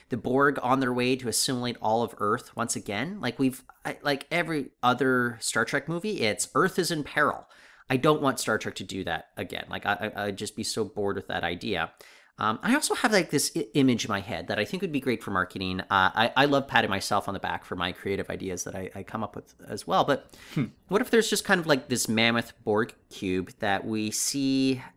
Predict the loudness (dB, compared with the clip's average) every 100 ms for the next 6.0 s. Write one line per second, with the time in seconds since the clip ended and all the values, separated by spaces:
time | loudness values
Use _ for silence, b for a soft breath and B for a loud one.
0 | -8 -6 -6 -8 -10 -8 -4 2 4 2
1 | 0 0 0 2 2 2 0 -2 -2 0
2 | 0 2 2 2 2 2 -2 -4 -8 -8
3 | -8 -8 -6 -6 -8 -6 -4 -4 0 0
4 | 0 -2 -2 -2 -4 -4 -4 -6 -4 -2
5 | -2 -4 -6 -6 -6 -4 -2 0 0